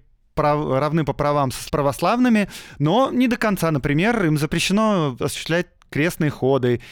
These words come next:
или вообще носить публичные иконы, если только не на похоронах. Запрещено миссионерствовать, запрещено обращать свою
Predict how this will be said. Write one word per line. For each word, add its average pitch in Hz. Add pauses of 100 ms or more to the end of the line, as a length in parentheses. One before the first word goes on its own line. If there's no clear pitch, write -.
(120)
или 127
вообще 131
носить 160
публичные 143
иконы, 127 (180)
если 131
только 139
не 135
на 135
похоронах. 127 (340)
Запрещено 160
миссионерствовать, 165 (180)
запрещено 147
обращать 170
свою 147